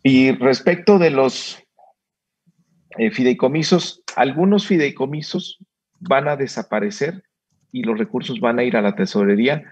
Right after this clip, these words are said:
para que ellos los reoriente a la atenci-, a la atención de la salud de las y los mexicanos. Otros fideicomisos que tienen como objetivo dar apoyos, se van a mantener esos apoyos en las secretarías correspondientes para administrarlos,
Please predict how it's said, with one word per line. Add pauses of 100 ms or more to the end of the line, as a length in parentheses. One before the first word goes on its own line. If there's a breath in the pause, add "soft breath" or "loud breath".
(240 loud breath)
para
que
ellos
los
reoriente
a
la
atenci-,
a
la
atención
de
la
salud
de
las
y
los
mexicanos. (680)
Otros
fideicomisos
que
tienen
como
objetivo
dar
apoyos, (440 soft breath)
se
van
a
mantener
esos
apoyos (220)
en
las
secretarías
correspondientes
para
administrarlos,